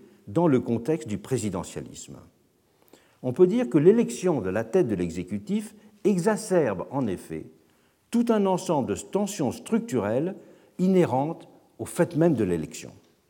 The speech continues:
Ces tensions structurelles sont au nombre de quatre. La première résulte du fait que se mêlent dans l'élection deux éléments, une procédure de sélection et un mode de légitimation,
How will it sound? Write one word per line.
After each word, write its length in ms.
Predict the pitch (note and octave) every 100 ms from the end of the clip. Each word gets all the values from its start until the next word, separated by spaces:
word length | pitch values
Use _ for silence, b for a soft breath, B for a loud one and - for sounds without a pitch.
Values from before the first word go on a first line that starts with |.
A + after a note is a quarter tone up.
| B B B B B B
Ces 180 | - D#3
tensions 360 | F#3 F3+ G#3+
structurelles 560 | G3 - D3 C3+ D3 F#3+
sont 200 | B2+ A#2
au 60 | A#2+
nombre 300 | E3 B2 F2+
de 80 |
quatre. 480 | E2+ - E2 - - _ _ _ _ _ _ b b b b b
La 140 | A#2
première 500 | A#2 F3 G3 A#3+ B3+
résulte 380 | A#3+ C#3 F3+ D3+
du 100 | C3
fait 240 | - G#3+
que 100 | A3
se 140 | C3 D3
mêlent 280 | E3 G3 D3+
dans 120 | A#2+
l'élection 460 | A#2+ A#2+ - A#3
deux 320 | F#3+ E3 E3+ D#3+
éléments, 460 | C#3 A2+ D#2+ - - - b b b b b C3+
une 160 | B2+
procédure 560 | - F#3 G3 G3+ E3 C3
de 80 | G#2
sélection 680 | - G2+ G2+ - E3+ B3 - - -
et 120 | A#2 A#2+
un 80 |
mode 360 | A#2 D#3+ A#3 F3+
de 80 | B2
légitimation, 800 | F#2+ F#2 F#2 F#2 E2 D2+ -